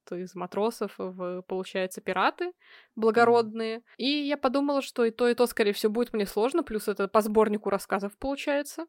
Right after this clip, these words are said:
Speaker 1: Я была не уверена, что я это осилю, потому что всё-таки с годами я понимаю, что рассказы мне даются прям очень тяжело, и что, как бы даже я не брала самые интересные какие-то сборники, я всё равно почему-то получаю от них в разы,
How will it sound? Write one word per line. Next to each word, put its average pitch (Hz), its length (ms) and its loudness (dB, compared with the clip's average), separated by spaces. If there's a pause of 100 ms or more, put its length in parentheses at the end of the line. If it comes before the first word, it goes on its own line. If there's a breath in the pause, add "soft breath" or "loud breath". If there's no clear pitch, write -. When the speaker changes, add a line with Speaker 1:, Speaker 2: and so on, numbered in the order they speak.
(140)
Speaker 1:
Я 226 300 8
была 214 220 6
не 214 100 2
уверена, 220 260 2
что - 180 -6
я 196 120 2
это 196 120 0
осилю, 311 320 0
потому 233 340 2
что 202 140 -6
всё-таки 277 400 0
с 185 80 -6
годами 214 380 0
я 196 100 2
понимаю, 202 380 -2
что - 180 -6
рассказы 233 380 0
мне 214 120 0
даются 196 360 -2
прям 196 280 -2
очень 185 240 -6
тяжело, 196 440 -4
и 294 80 -6
что, 180 400 -6
как 196 200 -6
бы 185 100 -6
даже 190 240 -2
я 190 60 -2
не 190 60 -4
брала 190 220 -2
самые 190 260 -4
интересные 190 380 -6
какие-то 202 280 -6
сборники, 277 720 -4 (480 soft breath)
я 226 140 0
всё 226 140 -2
равно 214 220 0
почему-то 226 460 -6
получаю 196 460 -4
от 226 80 -10
них 202 200 -6
в - 60 -4
разы, 208 540 0